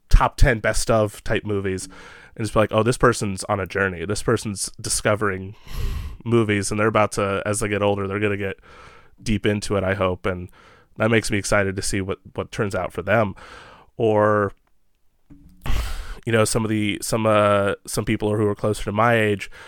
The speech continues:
you know, being like, you know, "I love all these movies from when I was a kid, uh, like, these movies from the nineties, maybe some movies from the eighties," or, you know, like, like, you just, you learn so much about somebody from the kind of movies that they watch, and, um,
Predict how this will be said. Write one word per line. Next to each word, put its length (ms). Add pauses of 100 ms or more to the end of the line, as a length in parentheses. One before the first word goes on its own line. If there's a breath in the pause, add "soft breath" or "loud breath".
(320 loud breath)
you 100
know, 360
being 200
like, 240 (840 loud breath)
you 80
know, 260 (100)
"I 100
love 200
all 120
these 180
movies 240
from 100
when 100
I 40
was 100
a 40
kid, 500
uh, 160
like, 220
these 180
movies 240
from 120
the 60
nineties, 500
maybe 180
some 160
movies 200
from 100
the 120
eighties," 600
or, 400 (540 loud breath)
you 80
know, 60
like, 100
like, 180
you 100
just, 240
you 140
learn 240
so 180
much 240
about 240
somebody 760
from 320
the 60
kind 180
of 60
movies 220
that 140
they 120
watch, 460
and, 200 (1120 loud breath)
um, 400